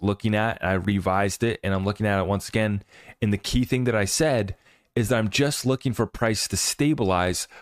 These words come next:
before I leverage. I don't care if we stabilize at a dollar, two dollars,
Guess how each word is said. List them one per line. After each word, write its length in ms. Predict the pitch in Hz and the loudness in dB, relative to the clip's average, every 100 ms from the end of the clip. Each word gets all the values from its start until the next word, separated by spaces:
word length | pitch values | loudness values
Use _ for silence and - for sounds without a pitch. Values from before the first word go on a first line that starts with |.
| - | -4
before 280 | 98 - 113 | -4 2 2
I 80 | 92 | 2
leverage. 600 | 95 90 - - - - _ _ _ _ _ _ _ _ - | 2 0 -2 -6 -6 -10 _ _ _ _ _ _ _ _ -2
I 80 | 113 | -2
don't 160 | 135 | -2
care 160 | - 165 | -2 -2
if 100 | 147 | 0
we 100 | 175 | 0
stabilize 520 | - 170 170 151 160 | 0 0 2 0 0
at 100 | 165 | 0
a 60 | 170 | 2
dollar, 460 | 156 139 156 151 _ | 2 2 0 -2 _
two 160 | - 170 | -2 0
dollars, 420 | 151 151 147 | 2 2 -2